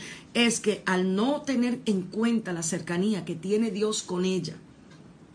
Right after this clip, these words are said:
fíjense que yo no he tratado la lengua, yo he tra-, tratado la cercanía de Dios. Al no lograr comprenderlo,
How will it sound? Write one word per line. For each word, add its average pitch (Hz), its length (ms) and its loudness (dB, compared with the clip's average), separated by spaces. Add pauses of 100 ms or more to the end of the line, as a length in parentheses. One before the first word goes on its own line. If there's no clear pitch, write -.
(320)
fíjense 226 340 4
que 294 100 2
yo 220 100 4
no 233 60 4
he 240 40 0
tratado 247 380 0
la 214 80 2
lengua, 214 260 0
yo 175 120 -2
he - 20 -6
tra-, 180 260 -6
tratado 220 300 -2
la 220 100 0
cercanía 180 560 -2
de 185 100 0
Dios. 160 260 -2 (320)
Al 202 200 4
no 262 100 4
lograr 302 400 2
comprenderlo, 170 760 0